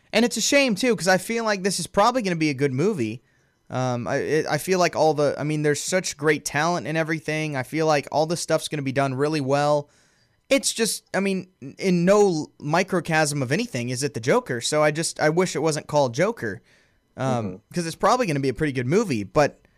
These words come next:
Speaker 1: it has nothing to do with any version of any Joker ever, even remotely. So I, I just don't understand why it's called that. And th-, to me, that's so stupid. But I don't know. The movie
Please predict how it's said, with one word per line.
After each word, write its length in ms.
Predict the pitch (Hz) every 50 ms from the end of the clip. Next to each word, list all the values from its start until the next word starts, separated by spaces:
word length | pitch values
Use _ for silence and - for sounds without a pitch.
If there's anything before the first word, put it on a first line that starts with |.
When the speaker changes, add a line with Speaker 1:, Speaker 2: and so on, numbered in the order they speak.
| _ _ _ _ _ -
Speaker 1:
it 100 | 170 175
has 140 | 175 165 165
nothing 260 | 214 226 - 202 185
to 40 | 156
do 240 | 127 185 226 233 208
with 200 | 180 160 156 - -
any 360 | 170 196 208 208 185 147 - - _ _ -
version 380 | 143 156 175 180 170 156 165
of 80 | 156 151
any 160 | 175 190 180
Joker 440 | 151 143 160 160 165 165 160 160 - -
ever, 400 | 156 175 160 156 127 123 127 - - _ _ _ _ _ _ _ _ -
even 220 | 160 170 160 165 156
remotely. 460 | 147 139 151 185 220 - 127 156 135
So 240 | - - 151 151 107
I, 400 | 110 151 156 156 156 139 - - _ _ _ _ _ _
I 140 | - 147 151
just 300 | 143 139 160 147 - -
don't 220 | - 170 196 214 202
understand 520 | 185 170 147 - - 190 202 214 190 151
why 140 | 143 135 131
it's 120 | 123 -
called 260 | - 165 190 233 220
that. 320 | 135 113 110 101 - - - _ _ _ _ _ _ _ _ _ _
And 480 | 127 131 131 131 127 127 123 120 113 - - - 135
th-, 160 | 143 139 -
to 100 | - 160
me, 140 | 170 165 160
that's 180 | 156 151 143 -
so 200 | - 214 208 202
stupid. 600 | 185 - - - 202 220 - 147 120 113 113 120 - _ _ _ _ _ _ _ _ _ _ _ _ _ _ _ _ _ _ _ _ _
But 460 | 135 127 151 147 147 143 131 - _ _ _ _ _ _ _ _ _ _ _ _ _ -
I 140 | 135 156 180
don't 100 | 196 170
know. 160 | 147 156 170
The 100 | 156 147
movie 400 | 156 185 226 190 220 208 190